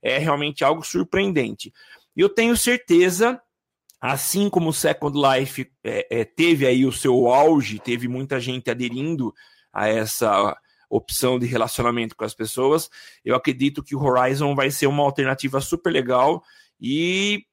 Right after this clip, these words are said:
realmente acho que vai atrair as pessoas. A, a único detalhe é o seguinte: você precisa ter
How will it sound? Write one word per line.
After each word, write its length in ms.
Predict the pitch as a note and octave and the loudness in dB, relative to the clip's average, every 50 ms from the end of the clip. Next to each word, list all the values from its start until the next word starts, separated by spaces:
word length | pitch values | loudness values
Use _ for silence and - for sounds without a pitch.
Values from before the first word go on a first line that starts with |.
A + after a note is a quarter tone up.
| _ | _
realmente 640 | - D3 D3+ D#3+ E3+ F3+ F3+ F3+ F3 F3+ F#3 F3+ F#3 | -4 0 2 2 2 0 -4 -4 -4 -4 -2 -2 -2
acho 100 | E3+ - | -4 -2
que 120 | - E3+ | -2 0
vai 100 | E3 E3+ | 2 2
atrair 500 | F3+ F3 - - E3+ E3 D#3 D#3+ F3 F3+ | 2 0 0 0 0 2 2 0 0 -2
as 120 | F#3 E3 | -4 -4
pessoas. 440 | - F#3+ F3+ - - A#2+ A2 A2 - - | -6 -8 -8 -4 -2 -2 -2 -2 -2 -4
A, 220 | - C#3 C3 A2 C#3+ | -4 -2 -2 0 0
a 80 | E3 | 2
único 280 | F3+ G3+ A#3+ D4+ E4 - | 2 2 0 0 -2 -2
detalhe 360 | G#3 F#3+ F3+ - F#3 F#3+ G#3 | -2 -2 -2 0 0 0 0
é 20 | G#3+ | -2
o 40 | |
seguinte: 300 | - - G#3+ F3 D#3 C#3 | -4 -4 -6 -6 -6 -4
você 240 | C3 C#3 C#3 - - | -4 -4 -4 -4 -4
precisa 440 | - - E3+ D3+ - F3 E3+ G3+ G3+ | -6 -6 -6 -6 -8 -8 -8 -8 -8
ter 320 | - _ D#3 D#3+ F3 F3 | -6 _ 0 0 0 -2